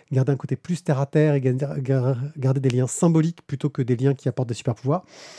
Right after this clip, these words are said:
Euh, <laughs> c'est l'idée. Euh... on a des scènes de combat qui déchirent, euh,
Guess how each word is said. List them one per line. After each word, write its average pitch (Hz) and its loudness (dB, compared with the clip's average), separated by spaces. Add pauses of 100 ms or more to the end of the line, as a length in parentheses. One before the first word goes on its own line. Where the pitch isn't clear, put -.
(320)
Euh, 139 4 (480)
<laughs> - -20
c'est - 0
l'idée. 131 2 (460)
Euh... 175 4 (160)
on 214 2
a 233 6
des 196 2
scènes 196 0
de 170 2
combat 151 0
qui - -6
déchirent, 160 0
euh, 127 2